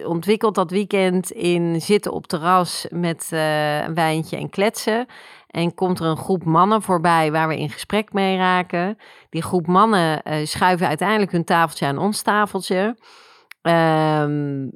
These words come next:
lachen, gieren, brullen dat het geen naam had. We zijn elkaars beroep gaan raden. En, eh, nou ja, je kan, je kan je daar wel verschillende dingen bij, eh,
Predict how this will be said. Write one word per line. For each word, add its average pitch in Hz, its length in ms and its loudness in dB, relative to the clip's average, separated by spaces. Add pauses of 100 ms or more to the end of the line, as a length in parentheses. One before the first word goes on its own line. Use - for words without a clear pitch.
(880)
lachen, 196 500 2
gieren, 180 360 -2
brullen 165 320 0
dat 151 120 0
het 156 160 -2
geen 185 220 0
naam 226 300 4
had. 208 400 2
We 156 80 -4
zijn 170 180 0
elkaars 156 340 -2
beroep 165 340 -2
gaan 190 220 -2
raden. 185 600 2 (460)
En, 196 400 0
eh, 156 500 0
nou 160 220 -4
ja, 143 100 -4
je 147 140 -4
kan, 165 240 0
je 170 200 -2
kan 170 200 -2
je 170 60 0
daar 156 220 -2
wel 156 180 0
verschillende 156 500 -8
dingen 151 280 -6
bij, 143 360 -4
eh, 135 160 -6